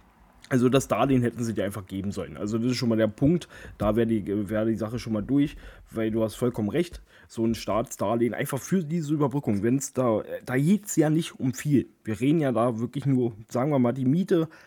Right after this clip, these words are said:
plus meinetwegen einfach nochmal hundert Euro. Einfach mal so, jetzt in deinem Verhältnis ist das nicht viel. Und man kann dir ja durchaus anvertrauen zu sagen, "Mensch, haben Sie sich schon mal was auf Raten gekauft? Geil,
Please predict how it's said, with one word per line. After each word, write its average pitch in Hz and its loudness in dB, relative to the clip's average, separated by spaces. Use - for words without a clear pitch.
plus 240 4
meinetwegen 156 2
einfach 156 0
nochmal 143 0
hundert 127 2
Euro. 107 2
Einfach 151 2
mal 123 2
so, 104 0
jetzt - -10
in 139 0
deinem 123 2
Verhältnis 135 0
ist - -8
das 151 -4
nicht 123 -4
viel. - 0
Und 107 -6
man 113 -2
kann 147 0
dir 147 2
ja 131 2
durchaus 123 -2
anvertrauen 123 -6
zu 120 -8
sagen, 104 -2
"Mensch, 127 -2
haben 131 0
Sie 151 -6
sich 135 -2
schon 135 -4
mal 113 0
was 117 -6
auf 104 -6
Raten 87 -4
gekauft? 160 -2
Geil, 175 0